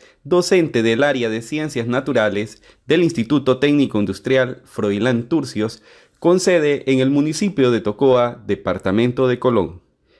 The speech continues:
En esta ocasión, aprovecharé para compartir y explicarles acerca de la contaminación ambiental.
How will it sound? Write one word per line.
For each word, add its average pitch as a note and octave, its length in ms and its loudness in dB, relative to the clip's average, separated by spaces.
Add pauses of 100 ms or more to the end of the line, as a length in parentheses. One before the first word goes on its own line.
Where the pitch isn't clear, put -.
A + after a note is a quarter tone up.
(180)
En G2 160 0
esta E2 200 -8
ocasión, D3 520 -2 (320)
aprovecharé D3+ 720 0
para F3 260 -2
compartir F3+ 600 -4
y C3 100 0
explicarles C3 760 -2
acerca E3+ 440 -2
de C#3+ 100 0
la G#2 140 -2
contaminación E2+ 800 -8
ambiental. G#2 640 -2